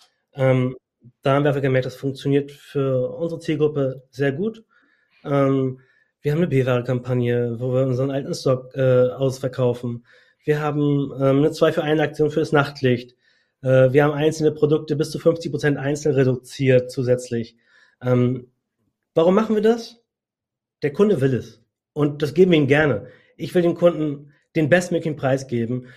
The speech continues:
Und das ist leider Amazon-Niveau, wenn man ehrlich ist.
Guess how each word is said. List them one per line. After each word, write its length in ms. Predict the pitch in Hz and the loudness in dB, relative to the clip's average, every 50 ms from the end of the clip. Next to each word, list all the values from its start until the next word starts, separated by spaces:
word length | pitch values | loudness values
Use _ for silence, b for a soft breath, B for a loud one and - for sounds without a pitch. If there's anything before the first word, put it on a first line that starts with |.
| B B | B B
Und 120 | B 139 139 | B 0 0
das 80 | 143 147 | 0 0
ist 120 | 170 147 | 0 0
leider 560 | 151 147 147 143 143 135 131 123 - - _ _ _ | 2 2 4 4 4 2 0 -2 -6 -14 _ _ _
Amazon-Niveau, 760 | - 143 147 151 143 120 131 123 120 120 117 113 113 123 127 120 | -6 -2 0 0 0 0 0 0 0 0 -2 -2 -2 -2 0 0
wenn 100 | 127 123 | 0 0
man 140 | 120 127 | 0 -2
ehrlich 320 | 120 127 127 127 139 135 139 | -4 -4 -2 -2 -2 -2 -2
ist. 240 | 156 175 - - - | -4 -6 -6 -8 -18